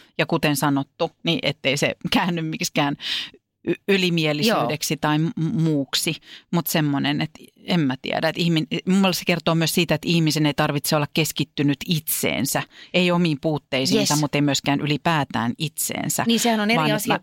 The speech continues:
Speaker 1: mä
Speaker 2: Joo, sorry.
Speaker 1: kohtaan
Speaker 2: Niin.
Speaker 1: jonkun ihmisen ja se on ehkä sitä, että sä oot läsnä.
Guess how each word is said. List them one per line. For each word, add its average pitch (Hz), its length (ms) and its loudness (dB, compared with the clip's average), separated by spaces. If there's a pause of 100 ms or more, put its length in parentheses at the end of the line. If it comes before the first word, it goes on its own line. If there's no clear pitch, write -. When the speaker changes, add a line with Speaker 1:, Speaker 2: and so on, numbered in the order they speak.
(140)
Speaker 1:
mä 196 80 -6
Speaker 2:
Joo, 170 220 2
sorry. 208 200 0
Speaker 1:
kohtaan 151 340 -4
Speaker 2:
Niin. 180 120 0
Speaker 1:
jonkun 151 420 0
ihmisen 139 720 -2 (160)
ja 160 100 -2
se 190 100 2
on 165 140 0
ehkä 147 200 -4
sitä, 139 280 -4
että - 120 -4
sä 147 40 0
oot 135 100 -6
läsnä. 135 440 -2